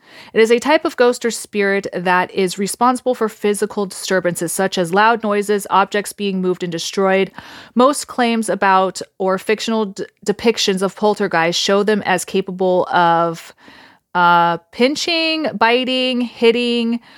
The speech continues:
tripping people. They are also depicted as capable of the movement of levitation as objects such as furniture, cutlery, and noises such as knocks on doors.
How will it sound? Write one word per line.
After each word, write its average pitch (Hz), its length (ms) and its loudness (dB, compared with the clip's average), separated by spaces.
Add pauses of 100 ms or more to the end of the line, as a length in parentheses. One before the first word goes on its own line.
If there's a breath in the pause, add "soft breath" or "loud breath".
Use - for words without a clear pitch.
(380 loud breath)
tripping 262 500 0
people. 220 720 0
They 214 240 0
are 214 80 2
also 247 320 2
depicted 220 480 -2
as 180 180 -2
capable 226 720 2
of 190 220 -2
the 196 60 -2
movement 214 420 0
of 196 120 -2
levitation 190 680 -2
as 180 180 -4
objects 208 460 2
such 185 260 -6
as 285 100 -6
furniture, 247 640 0 (280 loud breath)
cutlery, 233 600 0
and 202 240 0
noises 202 440 0
such 185 260 -2
as 170 180 -4
knocks 175 480 0
on 160 400 -6
doors. - 640 -10